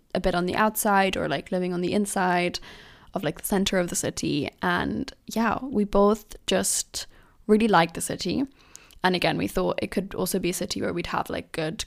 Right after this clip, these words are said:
career prospects still, versus maybe moving to, like, a, not that there's not good career prospects in, in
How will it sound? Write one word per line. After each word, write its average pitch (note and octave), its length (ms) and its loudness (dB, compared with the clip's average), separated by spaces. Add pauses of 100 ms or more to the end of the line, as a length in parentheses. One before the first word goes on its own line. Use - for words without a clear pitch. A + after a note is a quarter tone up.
career F3 400 2
prospects - 880 0
still, D#3+ 580 0 (1080)
versus G#3 420 6
maybe G#3 400 8
moving F3 440 2
to, D#3+ 600 2 (220)
like, - 220 -6
a, - 260 -2 (580)
not A#3 160 10
that E4 80 10
there's A#3 220 10
not F3 200 4
good - 120 0 (200)
career E3 200 2
prospects - 480 8
in, - 240 -4
in - 320 -4